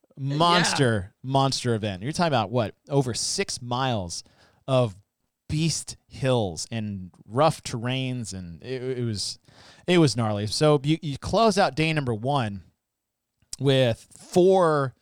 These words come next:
Speaker 2: single modality tests back to back to back to back.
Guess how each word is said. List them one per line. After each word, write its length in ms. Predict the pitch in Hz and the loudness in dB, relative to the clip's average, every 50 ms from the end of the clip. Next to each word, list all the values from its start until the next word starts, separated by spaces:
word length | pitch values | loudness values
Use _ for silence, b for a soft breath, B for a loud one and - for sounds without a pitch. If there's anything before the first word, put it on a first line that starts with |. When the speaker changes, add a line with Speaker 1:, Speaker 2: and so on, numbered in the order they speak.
| _ _ - | _ _ -10
Speaker 2:
single 380 | - - - - 175 170 160 | -8 -6 -4 -4 -4 -4 -2
modality 380 | 143 131 123 127 123 117 113 101 | -2 0 2 2 2 2 0 -2
tests 320 | - - 123 98 - - | -4 -4 -6 -4 -4 -6
back 260 | - - 113 117 - - | -6 -6 -6 -6 -6 -8
to 80 | 110 | -8
back 220 | 92 107 98 - - | -6 -6 -8 -8 -12
to 80 | 95 | -14
back 220 | 87 90 87 - - | -14 -14 -14 -14 -16
to 100 | - 78 | -14 -14
back. 180 | - - _ | -14 -16 _